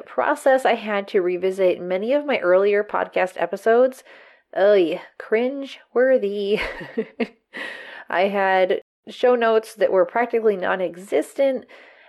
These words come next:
and a lot of episode titles that made me cringe a little bit, but I have to say I am pretty proud of myself for sticking with it this long.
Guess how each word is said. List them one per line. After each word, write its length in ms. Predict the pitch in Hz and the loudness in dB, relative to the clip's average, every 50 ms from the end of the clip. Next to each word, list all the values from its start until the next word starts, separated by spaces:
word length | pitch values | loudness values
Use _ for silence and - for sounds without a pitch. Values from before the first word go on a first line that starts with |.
| _ _ | _ _
and 640 | - 208 202 196 196 196 190 190 185 185 - 196 - - | -2 0 2 2 2 0 0 -2 -4 -4 -4 -6 -4 -2
a 80 | - 185 | 0 0
lot 240 | 190 190 185 190 202 | 2 2 2 4 4
of 140 | 202 190 - | 2 2 2
episode 380 | - 185 - 202 - 214 202 | 0 -2 -2 0 0 0 0
titles 420 | - 208 202 196 202 196 196 190 185 | 2 0 2 4 4 2 2 2 2
that 300 | 185 170 160 - - - | 4 4 4 2 0 -4
made 280 | 180 175 175 175 180 | -4 0 0 0 0
me 400 | 185 185 180 175 170 165 165 - - 196 | -2 -4 -6 -4 -4 -4 -4 -4 -6 -6
cringe 360 | - - 262 285 285 262 226 | -2 -2 0 0 0 0 2
a 80 | 175 165 | 2 4
little 240 | 160 165 160 156 | 4 4 4 4
bit, 320 | 156 175 190 214 214 - - | 4 4 4 4 4 2 -2
but 340 | 208 202 233 233 233 233 - - | -4 0 2 4 4 4 2 0
I 40 | 233 | -2
have 260 | 226 240 285 330 339 | -4 -4 -4 -6 -2
to 120 | - 403 349 | -2 -2 -2
say 320 | - - 226 214 220 233 | 0 2 2 4 4 2
I 140 | - - 214 | 0 -2 -4
am 220 | 220 214 208 196 | -4 -6 -6 -8
pretty 360 | - - 240 240 262 285 302 | -6 0 0 0 2 0 -4
proud 300 | 311 - - 220 220 220 | -8 -4 -2 2 2 2
of 60 | 226 226 | 2 0
myself 500 | 240 240 247 247 - 208 190 190 190 - | -4 -6 -8 -4 0 0 0 0 0 -2
for 100 | - 185 | -4 -6
sticking 360 | 180 - 190 185 185 180 185 | -4 -4 -6 -6 -6 -4 -4
with 100 | 185 180 | -2 0
it 100 | 175 - | 0 0
this 200 | - 180 - - | 0 -2 -2 -2
long. 260 | - 92 - - 196 | -4 -4 -4 -6 -12